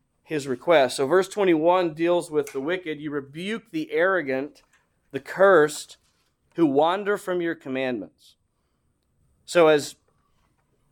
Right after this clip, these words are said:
again, I, I keep seeing references to Psalm one here. Psalm one, of course, does the same thing throughout the psalm where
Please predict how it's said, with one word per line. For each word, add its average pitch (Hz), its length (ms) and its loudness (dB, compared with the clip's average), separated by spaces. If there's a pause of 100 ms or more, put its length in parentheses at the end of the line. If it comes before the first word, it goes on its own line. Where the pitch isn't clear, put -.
(240)
again, 160 420 4
I, 139 180 2
I - 20 -2
keep 165 280 -10
seeing 160 640 -2 (500)
references 160 600 0
to 139 100 -18
Psalm 139 400 -8
one 220 300 -4
here. 147 480 -6 (520)
Psalm 165 360 -2
one, 208 320 2
of - 140 -6
course, 165 460 -2 (320)
does 165 200 0
the 156 80 -10
same 170 300 -4
thing 180 240 -4
throughout 202 400 -2
the 151 80 -18
psalm 156 460 -4
where 151 220 -2